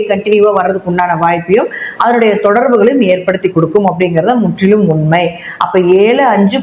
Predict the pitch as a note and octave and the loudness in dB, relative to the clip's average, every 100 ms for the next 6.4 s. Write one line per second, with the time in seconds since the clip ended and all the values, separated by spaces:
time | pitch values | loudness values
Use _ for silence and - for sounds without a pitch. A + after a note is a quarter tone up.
0 | - G3+ C4+ A3+ A#3 A3 F#3 G#3+ G3+ F#3+ | 0 0 2 2 2 2 0 0 0 0
1 | B3 G#3 G3+ B3 B3 A#3+ B3 C#4 - G3 | 2 4 4 4 4 4 2 0 -2 -4
2 | G3 F3 F#3 G#3 A#3 - F#3 F#3 A#3+ A#3+ | -6 -2 0 2 2 0 0 0 0 2
3 | F#3+ G3 A#3 G#3+ G3+ G3+ F#3+ A#3+ A#3 F#3 | 2 2 2 0 -2 0 0 0 -2 -4
4 | G#3+ - F#3+ F#3+ F3+ E3+ F3 F3+ F3+ E3 | -6 -8 -4 0 0 0 -2 -2 0 0
5 | E3 F3 G#3 F#3 F#3+ F3+ E3+ D#3+ D#3 A3+ | 0 0 0 0 0 -2 -2 0 0 -2
6 | G3+ E3 E3+ E3+ | -2 0 0 0